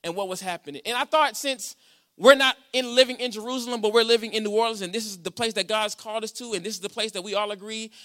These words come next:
needs to be built up spiritually, I just wanna show you the results of the brokenness that's happening in our sp-, in our city. I have this, uh, I found this online. Uh, this is up-to-date statistics,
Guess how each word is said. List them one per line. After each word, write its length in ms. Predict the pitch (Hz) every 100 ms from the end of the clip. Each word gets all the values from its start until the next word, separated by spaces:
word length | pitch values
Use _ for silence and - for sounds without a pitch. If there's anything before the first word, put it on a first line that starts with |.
| -
needs 180 | 196 226
to 100 | 208
be 480 | 175 220 202 175 120 _ _ _ 139
built 340 | 226 247 - - -
up 260 | 240 - - _ _
spiritually, 760 | - - 247 254 262 254 254 254 _ _ _ _ _ -
I 80 | 294
just 180 | 339
wanna 160 | 311 254
show 320 | 214 - 240
you 380 | 233 175 143 135 143 _ _ _ 151
the 120 | 208
results 800 | 180 131 143 190 - - - - _ -
of 140 | 175
the 80 | 156
brokenness 840 | 139 202 220 165 139 127 - - _ _ _
that's 200 | 165 170
happening 420 | 185 190 170 160
in 120 | 151
our 140 | 151 147
sp-, 280 | - - - -
in 100 | 151
our 120 | 143
city. 400 | - 143 90 -
I 140 | - 190
have 160 | 165
this, 240 | 156 165 -
uh, 260 | 170 160 151
I 80 | 160
found 280 | - 190 180
this 140 | 175
online. 520 | 165 165 170 170 165 165 - - -
Uh, 220 | 165 160
this 180 | 156 208
is 80 | 196 -
up-to-date 540 | 254 262 214 220 220 - _ _ _ _ -
statistics, 680 | - 196 190 214 156 -